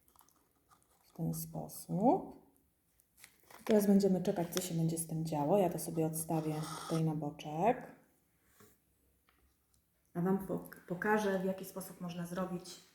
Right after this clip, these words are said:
z chromatografii bibułowej coś kolorowego. Najpierw z bibuły wycięłam takie ósemeczki. One wyglądają tak.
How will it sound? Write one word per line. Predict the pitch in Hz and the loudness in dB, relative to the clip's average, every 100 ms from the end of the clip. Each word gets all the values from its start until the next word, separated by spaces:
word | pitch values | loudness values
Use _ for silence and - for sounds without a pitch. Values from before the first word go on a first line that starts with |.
| - | -20
z | - | -16
chromatografii | - 190 175 180 170 180 180 180 175 - - - | -6 -4 -2 -4 -4 -4 -6 -8 -8 -10 -20 -14
bibułowej | 175 170 170 170 165 | -8 -6 -4 -4 -6
coś | 165 170 - - - - - - - | -8 -10 -10 -14 -14 -16 -14 -16 -16
kolorowego. | - - 175 226 190 156 147 147 - - - - - - - - - _ - _ _ - - | -14 -8 -2 0 0 -2 -4 -8 -12 -20 -20 -20 -20 -20 -20 -20 -20 _ -20 _ _ -20 2
Najpierw | 285 311 254 | 4 6 4
z | 208 | 2
bibuły | 202 175 156 151 170 277 - - - | 0 0 2 2 4 2 0 -10 -14
wycięłam | 180 175 - 214 254 226 208 | -8 -8 -2 2 4 4 2
takie | 202 196 | -4 -4
ósemeczki. | - - 185 175 151 - - - - - - - - - _ _ _ _ _ _ - - - - - | -6 -6 -2 -2 -2 -6 -12 -14 -18 -20 -20 -20 -20 -20 _ _ _ _ _ _ -20 -20 -18 -18 -10
One | 254 233 | -4 -2
wyglądają | 180 175 170 165 170 170 165 165 160 - - - - - - - - - - - - _ _ - | -2 -4 -6 -4 -4 -4 -4 -8 -8 -14 -18 -20 -20 -20 -20 -20 -20 -20 -20 -20 -20 _ _ -20
tak. | - 147 170 254 254 | -14 -6 0 0 0